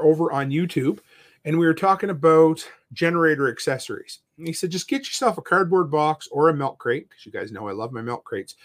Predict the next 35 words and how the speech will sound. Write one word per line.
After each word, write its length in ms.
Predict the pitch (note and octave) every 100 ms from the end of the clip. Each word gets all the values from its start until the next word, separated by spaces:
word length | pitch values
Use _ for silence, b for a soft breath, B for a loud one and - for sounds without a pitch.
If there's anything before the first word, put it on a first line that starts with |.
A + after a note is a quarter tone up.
| B B _
"Throw 180 | D3+ C#3
all 100 | D#3+
your 120 | F#3
generator 500 | D#3+ E3 D3+ B2+ A2
accessories 520 | - C3+ A2 - G2+
in 140 | F#2 -
there." 220 | G2+ - _
So 200 | - C3+
for 140 | A#2+
me, 320 | C3 D3 D#3 b b b b b
it's 240 | B2+ -
the 180 | - B2
splitter 420 | - - D#3+ E3
cable, 580 | D#3 D#3+ D#3 D3+ D3+ D3+ _ _ _
my 600 | A#2+ A2+ A2+ G2+ G2+ G2+ _
quick 280 | - F3+ - - - _
connect 520 | D#3 D3 D3 C#3+ _ _ _ A#2+
gas 520 | B2 C3+ D#3 - - _ _ _ _
hose, 540 | D#3+ E3 E3+ E3+ - _ _ _ _ _ _ _ _ _ _ _
and 280 | D3+ C#3 C3
my 140 | B2+ B2+
electrical 400 | E3+ F3+ - -
cable. 300 | A#2 G2+ G2
Put 180 | -
'em 100 | B3+
all 160 | A3+ -
in 80 | G3
one 180 | G3 F3+
box 320 | E3 C#3+ -
so 80 | D3
you 60 |
have 160 | B2+ C#3+
'em 120 | C3
all 200 | C3+ C#3+
together. 480 | C#3+ A#2+ C#3 A#2+ -